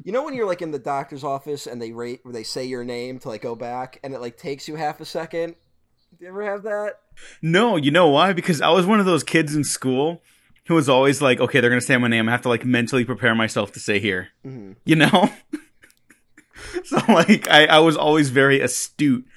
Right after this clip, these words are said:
Speaker 2: I've never been comfortable in a doctor's office, and it has nothing to do with the life-threatening illnesses.
Speaker 1: Yeah. Yeah, but even
Speaker 2: <laughs> It's just my anxiety.
Speaker 1: I'm usually ready, but it's also, like, sometimes you go to those offices where the nurses mumble a lot.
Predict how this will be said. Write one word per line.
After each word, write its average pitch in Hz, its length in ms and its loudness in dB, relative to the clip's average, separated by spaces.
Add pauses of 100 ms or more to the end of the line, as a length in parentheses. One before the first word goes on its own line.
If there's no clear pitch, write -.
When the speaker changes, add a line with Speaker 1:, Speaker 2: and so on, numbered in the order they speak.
(160)
Speaker 2:
I've 151 220 2
never 151 340 4
been 139 200 0
comfortable 135 460 -2
in 120 100 0
a - 20 -6
doctor's 113 360 -2
office, 151 420 -4 (400)
and 143 100 0
it 151 100 4
has 139 180 0
nothing 135 500 0
to 147 120 -6
do 127 280 2
with 127 160 0
the 120 100 -2
life-threatening 117 760 0
illnesses. - 800 -4
Speaker 1:
Yeah. 123 360 -10 (560)
Yeah, 208 120 -4
but - 60 -10
even - 180 -4
Speaker 2:
<laughs> - 60 -10
It's 151 160 2
just 160 140 -2
my 147 320 4
anxiety. 123 800 4
Speaker 1:
I'm 254 220 -2
usually 175 320 -10
ready, 135 320 -8
but 131 140 -10
it's 160 100 -10
also, 202 300 -6
like, 147 220 -6
sometimes 151 320 -8
you 139 60 -14
go 139 100 -6
to 131 60 -8
those 120 120 -12
offices 120 360 -12
where 117 120 -14
the 110 120 -14
nurses 110 480 -16
mumble 120 560 -12
a 147 40 -10
lot. 156 420 -6